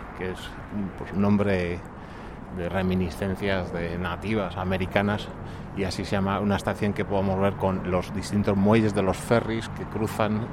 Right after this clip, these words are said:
desde Hoboken a las otra-, a las paradas que hay en este lado del río, y de ahí parten también los trenes de la red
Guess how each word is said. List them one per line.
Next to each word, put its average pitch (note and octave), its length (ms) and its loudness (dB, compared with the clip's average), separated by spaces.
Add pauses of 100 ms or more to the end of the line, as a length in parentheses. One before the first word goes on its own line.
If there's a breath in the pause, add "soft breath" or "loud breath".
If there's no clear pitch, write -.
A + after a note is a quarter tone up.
desde F#2 360 2
Hoboken G#2+ 680 0 (440 loud breath)
a - 80 2
las F2 260 0
otra-, F#2+ 320 -2
a F#2+ 80 2
las F2 140 2
paradas F#2 440 2
que - 120 2
hay F#2 120 4
en G2 100 6
este G#2 180 0
lado G#2 160 4
del G2+ 140 4
río, A2 260 2 (280 loud breath)
y A#2 100 6
de G#2 100 8
ahí G#2+ 120 8
parten G#2 380 4
también F#2+ 380 4
los - 220 0 (220)
trenes G2 580 4
de F2+ 140 2
la F2+ 240 2
red F#2 220 2